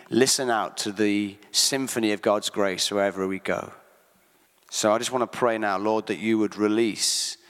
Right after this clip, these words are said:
the artists, the painters, the sculptures. Father, would you release in us a fresh appreciation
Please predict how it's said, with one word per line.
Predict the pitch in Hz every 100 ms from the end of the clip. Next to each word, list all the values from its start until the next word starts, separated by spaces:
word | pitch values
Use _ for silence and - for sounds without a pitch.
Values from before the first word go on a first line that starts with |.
| - _
the | 104
artists, | 107 123 - - 131 - - - - - -
the | -
painters, | - 131 131 127 - 127 123 - - - _ _ _ _ _ _ _ -
the |
sculptures. | - - 139 135 - - 127 117 113 - - _ - - _ _ _ _ _
Father, | - 139 135 135
would | 135
you | 123
release | 127 131 151 156 -
in | 143
us | 110 -
a |
fresh | 104 - 151 -
appreciation | - 139 127 120 110 101 - 87